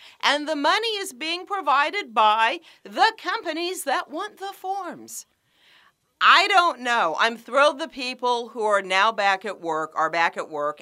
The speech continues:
and I'm also more thrilled that they're getting paid, 'cause I think it's really awful to have to work without pay. So I do not begrudge the I R S employees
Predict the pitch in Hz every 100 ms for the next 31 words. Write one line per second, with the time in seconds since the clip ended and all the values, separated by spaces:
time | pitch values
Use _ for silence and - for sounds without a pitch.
0 | - 269 359 349 349 359 254 240 254 254
1 | 277 208 214 202 190 180 175 175 156 147
2 | - 156 127 - 160 175 180 170 147 151
3 | 147 135 - _ 139 143 143 123 139 139
4 | 131 - 131 135 131 127 123 110 151 113
5 | - _ - - - 330 311 - 349 427
6 | 202 262 349 311 269 240 196 165 202 214
7 | 175 165 175 175 180 170 160 165 160 151
8 | 175 147 147 196 156 143